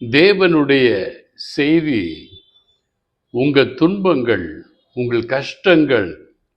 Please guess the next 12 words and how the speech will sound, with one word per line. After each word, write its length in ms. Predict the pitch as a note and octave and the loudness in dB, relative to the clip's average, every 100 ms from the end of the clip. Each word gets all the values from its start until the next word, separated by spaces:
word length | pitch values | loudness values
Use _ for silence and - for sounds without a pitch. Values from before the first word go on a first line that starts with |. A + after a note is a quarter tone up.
| _ | _
உங்கள் 360 | B2+ B2 A#2+ A#2+ | -4 0 0 0
கவலைகள், 920 | B2+ B2+ E3 D3+ A#2 A2 F#2 - - _ _ _ _ | -2 0 2 2 0 -2 -4 -10 -18 _ _ _ _
உங்கள் 300 | B2 B2 A#2+ | -4 0 2
வேதனைகள் 1160 | - B2 D#3+ D#3 D3 B2 A#2 A#2+ G#2 D#2+ - _ _ _ _ _ | 0 0 0 0 0 0 0 -2 -4 -6 -14 _ _ _ _ _
எல்லாவற்றையும் 1200 | G2+ A2 A2+ A#2+ D3 D3+ A2+ - B2 G2+ G2 E2+ - _ _ _ _ _ _ _ _ _ _ _ G2+ | -4 0 2 2 -2 -4 -10 -6 -6 -4 -6 -10 -18 _ _ _ _ _ _ _ _ _ _ _ -6
ஆண்டவரிடம் 1040 | A#2+ D#3 E3 D#3 C3 A2 G2+ F#2 E2+ - _ - | -4 -4 -4 -4 -2 -4 -4 -6 -8 -18 _ -8
கொடுத்து 440 | B2 A2+ A2+ C3 | -4 -4 -6 -10
விடுங்கள். 520 | G2 F2+ F2+ - - _ _ _ _ _ _ _ _ _ _ _ | -10 -12 -14 -16 -20 _ _ _ _ _ _ _ _ _ _ _
இன்றைக்கு 480 | C3 D3+ E3+ E3+ F3 | -2 2 2 4 2
பார்த்த 440 | F3 G3 B3 - | 0 -4 -2 -2
தம்ப்நெயில்ல 640 | C#3 D#3 E3 F#3+ D#3+ C#3 B2+ C3 | 0 0 0 2 2 2 -2 -2
பார்த்திருப்போம், 960 | C3+ C#3 C#3+ B2+ B2 A#2+ F#2+ E2+ - | -4 -2 -2 -2 -2 -6 -6 -8 -14